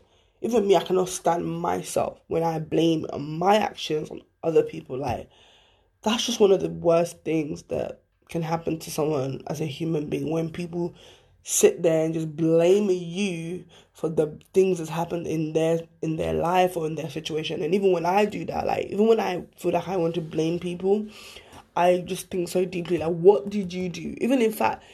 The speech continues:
if you're going to blame somebody for your life or anything,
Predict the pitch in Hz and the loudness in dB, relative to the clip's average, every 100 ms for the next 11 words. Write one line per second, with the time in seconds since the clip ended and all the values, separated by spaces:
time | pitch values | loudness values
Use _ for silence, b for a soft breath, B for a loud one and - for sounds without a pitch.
0 | B B B - 202 247 277 294 277 214 | B B B -4 0 2 2 2 0 0
1 | 196 208 214 196 180 185 - 170 175 175 | 4 4 4 -2 -2 -4 -2 -4 -2 -2
2 | 170 170 170 175 180 - 160 160 - - | -2 -2 0 0 0 -2 -2 -2 -2 0
3 | 180 180 185 202 202 | 0 2 2 0 -4